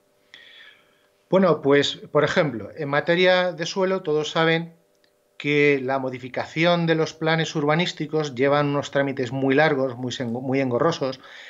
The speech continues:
La obtención de licencias eh, de obra o de apertura, en muchas ocasiones, eh, llevan, eh, espacios y tiempos muy dilatados, que lo que hacen es que los empresarios y los promotores de ciertas iniciativas,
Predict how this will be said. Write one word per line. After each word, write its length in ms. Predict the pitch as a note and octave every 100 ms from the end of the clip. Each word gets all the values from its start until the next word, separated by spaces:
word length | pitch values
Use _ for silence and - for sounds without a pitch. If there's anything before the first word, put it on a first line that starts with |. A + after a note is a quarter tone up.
| -
La 180 | - C#3+
obtención 600 | D3+ - C#3+ C3 F3 F3
de 80 | D#3+
licencias 840 | C#3 B2 E3+ F3 E3+ C3+ A2+ - _ _ _ _ _ -
eh, 720 | C3 B2 A#2+ A#2 A2+ A2 G#2
de 260 | G#2 G2 A2
obra 400 | D3 D#3 D3 C#3
o 100 | B2+
de 100 | B2+
apertura, 580 | A#2 A#2+ - E3 D3 B2
en 80 | A2+
muchas 320 | C3+ - -
ocasiones, 580 | B2 A2 D#3 D3 B2+ - - - _
eh, 180 | C3 B2
llevan, 440 | A2+ D3 D3 C3+ - _
eh, 380 | A#2+ A#2 A#2 B2+
espacios 640 | C#3+ - D#3 D3+ D3+ C#3+ C3+
y 40 |
tiempos 300 | D3+ C#3+ C#3+
muy 240 | C#3+ D3+
dilatados, 600 | D3+ C#3 B2+ E3 D3+ B2+ - - -
que 120 | C3
lo 100 | B2+
que 140 | C#3+
hacen 260 | C#3+ D3+ C#3+
es 160 | C#3+
que 300 | - D3 C#3
los 180 | B2 C3
empresarios 640 | C3+ B2+ B2 D3+ D3 C#3+ C#3
y 40 |
los 140 | C3 B2
promotores 560 | C3 B2+ B2 D3 D3
de 100 | C3
ciertas 380 | B2+ C#3+ C#3 B2+
iniciativas, 580 | C3 B2 C#3+ D3 C#3+ -